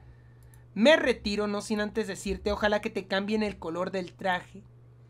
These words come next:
Ojalá que te vaya bien en el día de hoy. Ojalá que el D L C nuevo de Xenoverse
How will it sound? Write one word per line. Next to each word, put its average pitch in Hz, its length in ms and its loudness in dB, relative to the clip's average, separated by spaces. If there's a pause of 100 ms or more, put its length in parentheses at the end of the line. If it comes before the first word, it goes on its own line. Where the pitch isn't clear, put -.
(400)
Ojalá 214 320 4
que 226 120 0
te 190 140 0
vaya 185 280 2
bien 185 240 -2
en 190 100 -2
el 151 140 -4
día 170 160 -6
de 156 160 -4
hoy. 196 240 2
Ojalá 202 420 2
que 220 80 0
el 208 220 0
D 196 260 2
L 208 140 0
C 202 160 -2
nuevo 190 320 -2
de 175 80 -4
Xenoverse 190 500 -6